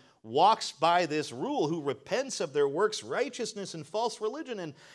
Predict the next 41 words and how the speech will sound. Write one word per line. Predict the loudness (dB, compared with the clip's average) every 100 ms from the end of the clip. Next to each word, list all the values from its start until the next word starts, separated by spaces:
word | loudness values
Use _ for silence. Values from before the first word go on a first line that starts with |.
| -10
and | -8
trusts | -8 -2 -2 -2 -8 -14
in | -4 -2
the | -2
person | -4 -2 -2 0 -2
and | -4 -6
cross | -6 -2 -2 -2 -6
work | -4 -4 -4 -10 -20 -20 -20 _
of | 2 4
the | 4
Lord | 6 4 2
Jesus | -4 -4 -6 -8
Christ, | -2 -2 0 -2
they | -4
will | -4 -6
become | -6 -6 -4
a | -4
new | -2 -6
creation. | -6 -10 -8 -6 -4 -2
And | 2
what | 2
happens? | 2 0 0 -2
God's | 0 6 6 6 0 -14 -12
peace | -6 -4 -4 -8 -6
and | -4 -4 -4
mercy | -4 -4 -6 -10 -12 -18 -12
will | -2 -2
be | -2 -6 -8 -10 -16 _ _ -6
upon | -6 -8 -6 -4 -4 -6 -14 _ _ _ _ -10
them. | -4 -4 -4 -10 -16 -20 _ _ _ _ _
The | -4
one | -2 2
who | 2
established | 0 0 2 2 0 -4 -8
peace | -12 -10 -10
and | -12
mercy | -12 -12 -12
between | -16 -14 -14 -8
God | -4 -4
and | -6 -10
man, | -10 -10